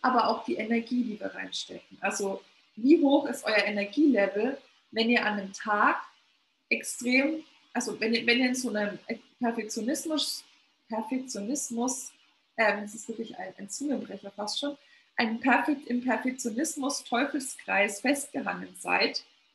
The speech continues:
wie viel Energie habt ihr dann am Abend noch, irgendwas anderes zu machen? Weil es ist ja auch anstrengend.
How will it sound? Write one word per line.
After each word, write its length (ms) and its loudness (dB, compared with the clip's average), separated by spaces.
wie 120 2
viel 160 -2
Energie 500 4
habt 180 2
ihr 80 0
dann 160 0
am 80 -2
Abend 420 0
noch, 200 -2
irgendwas 340 -2
anderes 460 -10
zu 120 -12
machen? 360 -14
Weil 160 6
es 140 2
ist 220 -4
ja 160 6
auch 240 4
anstrengend. 720 -2